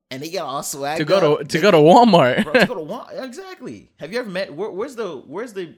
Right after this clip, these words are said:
Speaker 1: most, uh, like, public place you met a girl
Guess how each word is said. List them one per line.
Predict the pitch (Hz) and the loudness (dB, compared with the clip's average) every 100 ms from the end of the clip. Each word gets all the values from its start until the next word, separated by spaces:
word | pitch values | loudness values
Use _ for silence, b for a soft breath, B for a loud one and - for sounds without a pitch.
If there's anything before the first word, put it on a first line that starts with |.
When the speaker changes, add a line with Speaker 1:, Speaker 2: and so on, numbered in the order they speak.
| 117 | -20
Speaker 1:
most, | 127 143 139 - - - _ _ _ _ _ _ _ _ _ _ _ - - 127 | -14 -12 -12 -14 -20 -20 _ _ _ _ _ _ _ _ _ _ _ -20 -20 -14
uh, | |
like, | 131 120 - | -12 -12 -14
public | - 160 151 147 - | -12 -10 -10 -12 -12
place | 143 120 113 | -14 -14 -14
you | 127 | -14
met | 120 120 | -12 -12
a | |
girl | 101 107 101 92 | -14 -16 -16 -16